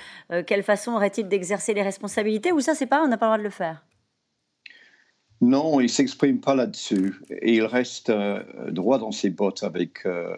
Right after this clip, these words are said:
Speaker 2: les causes qu'il défend. Euh, il n'a pas sa langue dans sa poche non plus, il est prêt à parler, donc il est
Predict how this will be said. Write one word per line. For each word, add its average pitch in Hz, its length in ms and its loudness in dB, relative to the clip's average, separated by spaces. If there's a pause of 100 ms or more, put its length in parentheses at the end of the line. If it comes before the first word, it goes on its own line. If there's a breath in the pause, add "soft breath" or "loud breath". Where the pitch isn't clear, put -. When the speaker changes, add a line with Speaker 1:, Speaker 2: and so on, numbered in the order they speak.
(140)
Speaker 2:
les 87 600 2
causes 107 440 0
qu'il 101 180 0
défend. 104 460 -2 (640)
Euh, 92 100 2
il 92 120 4
n'a 92 80 2
pas 98 180 0
sa 95 180 -2
langue 110 300 0
dans 90 160 -4
sa - 160 -4
poche 95 300 -6
non 95 120 0
plus, 107 400 0
il 90 220 2
est 85 40 -2
prêt 98 360 0
à 78 120 -2
parler, 95 540 0
donc 90 380 -6
il 95 60 4
est 90 80 0